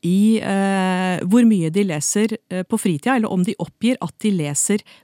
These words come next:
bøker på fritida, lengre tekster, eh, romaner,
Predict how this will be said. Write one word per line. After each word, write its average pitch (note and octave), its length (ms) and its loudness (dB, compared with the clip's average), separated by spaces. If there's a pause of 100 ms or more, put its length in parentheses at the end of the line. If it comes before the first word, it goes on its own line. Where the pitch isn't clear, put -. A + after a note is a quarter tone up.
bøker D#3+ 480 -2
på G#3 120 -6
fritida, E3+ 420 -6
lengre D#3+ 320 -4
tekster, D#3 420 -8 (160)
eh, E3+ 380 -6
romaner, D#3+ 420 -2